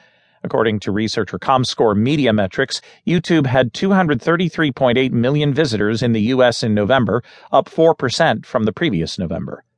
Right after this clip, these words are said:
Facebook says some eight billion videos are viewed daily on the social network, although those networks need to be taken with a grain of salt. Non-live views are counted when seen in as little as three seconds,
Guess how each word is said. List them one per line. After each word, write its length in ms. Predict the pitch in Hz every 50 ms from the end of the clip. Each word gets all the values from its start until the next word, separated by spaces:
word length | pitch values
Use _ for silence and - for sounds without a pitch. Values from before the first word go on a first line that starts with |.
| _ _ _ _ _ _ _ _ _ _ _ _ _
Facebook 400 | - 160 165 160 - 180 175 -
says 320 | - - 131 127 135 156 -
some 280 | - - 131 117 117 -
eight 340 | - 170 208 - 160 127
billion 440 | 113 156 175 196 190 175 160 156 147
videos 480 | 135 170 170 135 117 110 110 127 127 127
are 140 | 123 120 117
viewed 280 | 113 135 139 135 120
daily 360 | 107 151 175 175 127 107 98
on 160 | 107 110 107 104
the 40 |
social 380 | 92 - - 127 120 - - 107
network, 400 | 95 90 87 - 90 117 120 - _ - - - - -
although 340 | - 180 156 185 175 170 165
those 320 | 160 160 151 156 147 123 139
networks 340 | 147 143 135 127 117 -
need 200 | - 139 123 107
to 40 | 117
be 140 | 104 107 95
taken 320 | - 123 110 98 - 101
with 80 | 95 90
a 60 | 95
grain 240 | 87 113 110 101 90
of 100 | 85 -
salt. 400 | - - 135 104 85 - - - _ _ _ _ - - - -
Non-live 680 | 131 135 143 160 165 160 151 139 139 143 147 147 139 113
views 360 | 107 107 101 107 120 117 120
are 100 | 110 101
counted 380 | - - 131 127 120 123 127
when 180 | 110 110 113 110
seen 400 | 98 - - 160 143 135 135 135
in 200 | 131 135 120 117
as 160 | 107 98 -
little 260 | 123 135 135 135 117
as 160 | 107 95 - -
three 260 | - 135 143 143 120
seconds, 640 | - - - 156 165 - - - 101 - - -